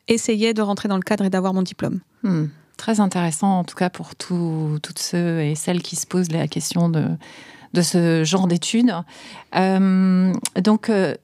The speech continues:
Speaker 2: t'as démarré ta carrière, donc, euh, ça s'appelait, donc tu, tu parlais d'agence spatiale. Moi, j'avais noté Institut de médecine et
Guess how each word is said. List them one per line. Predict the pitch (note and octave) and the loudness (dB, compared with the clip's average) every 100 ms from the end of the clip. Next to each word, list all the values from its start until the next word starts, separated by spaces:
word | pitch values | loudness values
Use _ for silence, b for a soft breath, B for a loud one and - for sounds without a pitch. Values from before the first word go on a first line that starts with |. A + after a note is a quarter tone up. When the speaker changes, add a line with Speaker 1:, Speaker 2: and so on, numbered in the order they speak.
| - | -6
Speaker 2:
t'as | G3 | -2
démarré | G3 G#3+ G3 F#3 G3 | 0 2 0 0 -2
ta | F#3+ | -2
carrière, | E3+ E3 D#3 F3+ E3+ D#3+ | -6 -6 -4 -2 -2 -2
donc, | D#3 D3+ | -4 -2
euh, | D#3 D3 | -2 -2
ça | D3 - | -4 -6
s'appelait, | - - D#3+ D#3 _ - F3+ F#3 F3 | -6 -6 -6 -6 _ -8 -2 0 0
donc | E3+ | -2
tu, | - - | -6 -14
tu | - - | -12 -4
parlais | F#3+ F#3+ | 0 2
d'agence | F#3 G3+ A3 A3 | 2 2 2 0
spatiale. | - G#3+ - A3+ | 0 -4 -2 0
Moi, | G#3 | 0
j'avais | F3+ F3+ F3+ | 0 0 2
noté | F#3 - | 2 2
Institut | G3+ F#3 - G3 G3+ | 0 0 -4 -8 -2
de | G3 | 0
médecine | F3+ - F#3+ | -2 -2 0
et | F#3 | 2